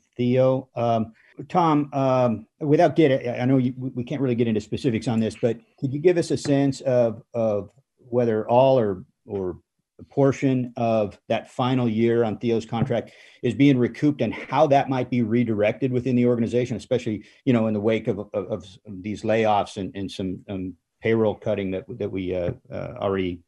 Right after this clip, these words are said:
have pretty good ideas coming. And then, and then Theo, was that part of, uh, the, the thinking toward what the Cubs could get out of this, um, kind of,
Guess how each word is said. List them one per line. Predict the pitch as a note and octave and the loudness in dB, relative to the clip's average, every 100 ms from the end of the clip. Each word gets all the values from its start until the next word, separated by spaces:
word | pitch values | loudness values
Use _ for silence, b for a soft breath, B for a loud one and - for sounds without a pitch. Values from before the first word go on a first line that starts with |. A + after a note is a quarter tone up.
| _ | _
have | - F2 - | -10 -10 -6
pretty | G#2+ | -4
good | F#2+ | -2
ideas | F#2+ F#2+ F#2+ - | -2 -2 -4 -4
coming. | G#2 F#2+ F2 b b b b | -6 -6 -8 b b b b
And | B2+ | 6
then, | C#3 B2 A#2+ - | 6 4 0 0
and | C3+ | 2
then | B2+ | 0
Theo, | - D#3 D#3 C#3+ A#2+ - b b b | -2 2 6 6 6 0 b b b
was | A#2+ A#2+ G2+ | 0 0 -2
that | G#2+ C#3 D#3 D3+ - _ _ _ _ _ | 0 2 2 -2 -10 _ _ _ _ _
part | - D3 D3+ | 0 2 4
of, | C#3+ B2 G#2+ | 2 0 0
uh, | A2+ A2+ G#2 G2+ - | 0 0 0 -2 -6
the, | A2+ G#2 A2+ G#2+ G2+ - | -10 -4 -2 -2 -6 -10
the | G2 G#2 G#2 F#2+ _ | -12 -12 -12 -16 _
thinking | C#3 C#3+ C#3+ C#3 A#2 - _ _ | 0 2 4 2 2 -4 _ _
toward | - C#3 A#2 | -4 0 2
what | B2 B2 | 0 -2
the | |
Cubs | F2 B2+ B2 G#2+ | -4 -2 -2 -4
could | - G2 | -10 0
get | A#2 B2 | 2 4
out | B2 B2+ | 4 2
of | A#2+ | 0
this, | A#2+ C3 B2+ - - - | 0 -2 -2 -12 -12 -6
um, | A2+ A2 G#2+ G2 | -4 -4 -6 -8
kind | - A2+ | -8 -6
of, | A2 | -6